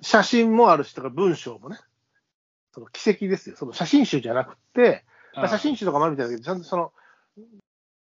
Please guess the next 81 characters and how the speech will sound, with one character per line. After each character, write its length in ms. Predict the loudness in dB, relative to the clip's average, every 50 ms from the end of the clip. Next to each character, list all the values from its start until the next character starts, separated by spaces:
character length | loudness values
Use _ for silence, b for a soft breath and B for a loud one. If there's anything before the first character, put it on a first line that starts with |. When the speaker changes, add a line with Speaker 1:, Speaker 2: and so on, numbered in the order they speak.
| _ _ _ _ _ -2
Speaker 1:
ど 220 | 0 2 2 2
う 40 | 2 0
い 180 | -2 -6 -8
う 40 | -10
い 80 | -14 -16
き 80 | _
さ 140 | -14 -14 -12
つ 60 | _
で、 100 | -8 -2
ど 120 | 2 4 4
う 20 |
い 20 |
う 20 | 4
Speaker 2:
ど 40 | 4
っ 40 | 0
ち 160 | -4 -4 2
か 100 | 4 4
っ 60 | 4 4
て 140 | 4 4
い 20 | 4
う 40 | 4
と、 160 | 4 -2 -4
学 280 | -4 -6 -6 -6 -4
術 260 | 0 0 -2 -2 -2 -6
的 160 | -6 -4 -4
に 220 | -6 -8 -8 -8
な 120 | -8 -8 -8
ん 40 |
か 120 | -10 -14 -16
こ 120 | -10 -2
う。 40 | 2
Speaker 1:
学 320 | 4 4 4 4 4 6
術 360 | 6 6 4 4 0 -6 2 2
的 240 | 2 4 6 4 4
っ 100 | 4 _
て 120 | 4 4
い 20 | 4
う 100 | 4 2
か、 120 | 2 2
観 160 | 2 2 2
察 240 | 2 -2 -4 -4 -6 -20 -20 -20 _ -14
記 80 | -12
に 80 | -12 -12
近 240 | -12 -8 -6 -6 -6
い 60 | -8
か 100 | -10 -10
な。 160 | -6 -6 -4
Speaker 2:
あ 880 | -4 -4 -4 -4 -4 -4 -6 -6 -6 -8 -8 -8 -10 -10 -10 -10 -12 -4
あ。 20 | 2
Speaker 1:
そ 40 | 4
の、 80 | 6
ど 60 | 6 6
う 20 |
や 80 | 4 4
っ 80 | 2
て 180 | 2 2 2 2
保 340 | 2 -4 -18 -16 -10 -8 -8
護 80 | -8 -8
し 60 | -10
て、 60 | -8
ど 120 | -6 -4
う 20 | -4
や 60 | -4
っ 40 | -6
て、 60 | _ _ -4
ど 120 | -2 -2
う 100 | 0 -2
や 80 | -4 -6
っ 80 | -10
て 100 | -14 -16
家 220 | -14 -10 -10 -10 -10
で、 240 | -10 -14 -20 -20 _ _ _ _ _ _
そ 60 | -18
の、 340 | -18 -16 -16 -18 -20 -20 -20 -20 -20 _ _ _ _ _
Speaker 2:
あ 260 | -8 -4 -2 0 0
あ、 60 | -2 -2
な 160 | -2 -4 -4
る 60 | -4
ほ 120 | -6 -8
ど 100 | -8 -8
ね。 300 | -6 -6 -6 -6 -8 -12